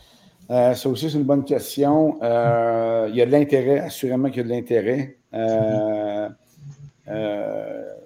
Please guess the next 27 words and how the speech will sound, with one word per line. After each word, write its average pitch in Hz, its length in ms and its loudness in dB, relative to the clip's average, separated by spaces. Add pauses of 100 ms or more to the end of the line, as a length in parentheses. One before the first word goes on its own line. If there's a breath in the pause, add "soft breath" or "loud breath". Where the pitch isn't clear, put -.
(200)
surtout - 320 -4
au 160 40 4
niveau 143 200 4
de 147 40 2
la 139 60 6
rive 135 140 0
sud 147 160 2
de 139 80 4
Montréal, 127 440 2
là. 127 180 -6 (180)
Euh, 110 60 -8
clairement 131 460 -2
qu'il 117 180 -4
y 113 40 4
a, 113 40 4
euh, 104 640 0 (340)
il 113 80 -18
y - 20 -10
a 104 40 -12
des 117 200 -6
villes 127 320 -2
qui - 80 -16
seraient 120 220 -10
intéressées, 117 720 -4
intéressantes 113 640 -4
à - 40 -6
recevoir 117 680 -2